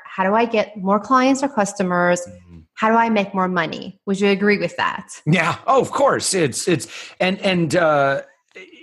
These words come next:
Speaker 2: you know, o-, otherwise, I mean, it's, I mean, I, listen, I've failed in business six times. Um, <laughs> I've gone through bankruptcy. I've gone through foreclosure.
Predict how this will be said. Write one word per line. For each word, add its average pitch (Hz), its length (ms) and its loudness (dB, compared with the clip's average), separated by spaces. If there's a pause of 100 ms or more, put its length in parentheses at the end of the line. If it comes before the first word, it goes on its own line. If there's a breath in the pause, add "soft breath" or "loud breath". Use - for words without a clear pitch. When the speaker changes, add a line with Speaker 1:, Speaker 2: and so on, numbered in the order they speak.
(100)
Speaker 2:
you 202 140 0
know, 170 200 2
o-, - 320 -4
otherwise, 175 1000 2
I 196 180 0
mean, 254 160 4
it's, 262 180 -2
I 247 80 -2
mean, 240 120 -4
I, 233 100 -4
listen, 202 340 -2
I've 226 200 -2
failed 190 240 2
in 139 80 0
business 113 320 -2
six 110 180 -6
times. - 460 -10 (320 soft breath)
Um, 123 480 0
<laughs> - 40 -8
I've 175 200 -2
gone 170 220 0
through 143 160 0
bankruptcy. 208 640 0
I've 135 80 -4
gone 135 160 -2
through 113 140 -6
foreclosure. 185 760 0